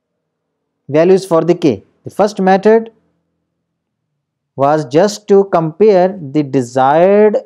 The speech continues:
and the actual characteristic equation by using this one,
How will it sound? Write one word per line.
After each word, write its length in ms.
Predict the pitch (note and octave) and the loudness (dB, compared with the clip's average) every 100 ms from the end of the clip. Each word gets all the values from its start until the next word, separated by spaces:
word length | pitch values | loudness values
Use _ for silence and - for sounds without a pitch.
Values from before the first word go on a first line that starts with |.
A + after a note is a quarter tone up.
| _ | _
and 540 | F#3 D#3+ F3 F#3 F#3 E3 | -4 0 0 -2 -4 0
the 380 | F3+ F#3 G#3 G3+ _ _ _ _ _ _ _ _ _ | 2 2 0 -4 _ _ _ _ _ _ _ _ _
actual 460 | F3+ F#3 - B3+ A#3 | -4 -2 -2 0 2
characteristic 640 | G#3 F3+ - E3+ - D#3 | 0 -2 -2 -4 -4 -4
equation 600 | D3+ D3 C#3+ C3+ D#3+ A3+ - _ _ _ _ _ _ _ _ _ _ _ _ _ _ _ _ _ - | -4 -2 -2 0 -2 -4 -14 _ _ _ _ _ _ _ _ _ _ _ _ _ _ _ _ _ -4
by 140 | C#3+ | 0
using 340 | D3+ E3 F3+ E3 | 2 2 0 0
this 200 | C#3+ - | -2 -2
one, 220 | A#2+ | -6